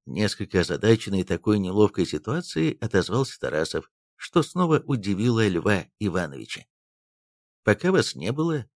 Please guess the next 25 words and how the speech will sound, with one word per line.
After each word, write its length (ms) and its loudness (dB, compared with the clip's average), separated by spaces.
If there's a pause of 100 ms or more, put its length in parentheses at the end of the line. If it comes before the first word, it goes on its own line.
Эдуард 460 0
Никитович 600 -4
опознал 480 -2
чемодан, 640 -4
который 480 0
он 160 2
купил 520 0
два 360 0
года 340 2
назад 380 -2
в 80 -20
подарок 480 -2
жене", 580 -6 (360)
начал 480 -2
Гуров, 400 -2
прохаживаясь 880 -2 (100)
рядом 480 -6
с 40 -12
чемоданом. 600 -6 (720)
"Теперь 360 2
нам 160 4
предстоит 540 4
посмотреть 600 0
его 220 4
содержимое. 760 -4